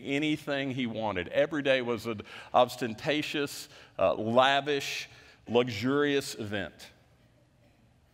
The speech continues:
And at his gate, we see was a poor man. He happens to be named. His name is Lazarus. He's covered in sores. He has nothing. He lives in extreme poverty.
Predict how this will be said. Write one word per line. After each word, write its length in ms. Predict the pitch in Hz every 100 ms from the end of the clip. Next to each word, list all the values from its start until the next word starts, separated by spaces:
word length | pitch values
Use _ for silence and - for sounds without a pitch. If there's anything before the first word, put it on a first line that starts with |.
| _ _ -
And 100 | 104
at 120 | 107
his 220 | 107 95
gate, 360 | 107 113 131 113
we 160 | 110
see 260 | 101 - 117
was 140 | 104
a 60 | 92
poor 340 | - 120 117
man. 300 | 98 85 80
He 140 | 90 98
happens 260 | 110 113
to 80 | 107
be 100 | 107
named. 380 | 98 107 113 117
His 160 | 101 110
name 240 | 107 104
is 120 | 90
Lazarus. 760 | 98 98 117 139 127 - - - _ _ _ _ _ _ _ _ - -
He's 120 | -
covered 320 | - 131 123
in 140 | 107 92
sores. 720 | - 123 127 131 123 - - - _ _ _ _ _
He 80 | -
has 100 | 95
nothing. 560 | 104 123 131 143 135 143 - _ _ _ _ _ _ _
He 80 | -
lives 180 | 107 107
in 80 | 120
extreme 400 | - - 123 110
poverty. 480 | 120 110 101 73